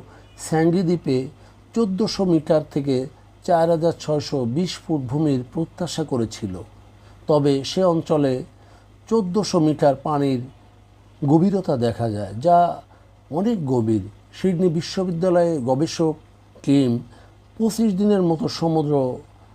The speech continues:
যাত্রায় ছিল। এটি Google Earth বা অন্যান্য মানচিত্রে যদিও রয়েছে, তাই তারা পরীক্ষা করতে গিয়েছিল,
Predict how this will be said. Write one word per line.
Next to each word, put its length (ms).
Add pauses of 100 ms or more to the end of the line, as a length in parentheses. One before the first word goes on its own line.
(200)
যাত্রায় 540
ছিল। 260 (800)
এটি 280 (560)
Google 320 (120)
Earth 180
বা 200
অন্যান্য 440
মানচিত্রে 640
যদিও 480
রয়েছে, 400 (180)
তাই 260 (180)
তারা 220 (540)
পরীক্ষা 380
করতে 360
গিয়েছিল, 480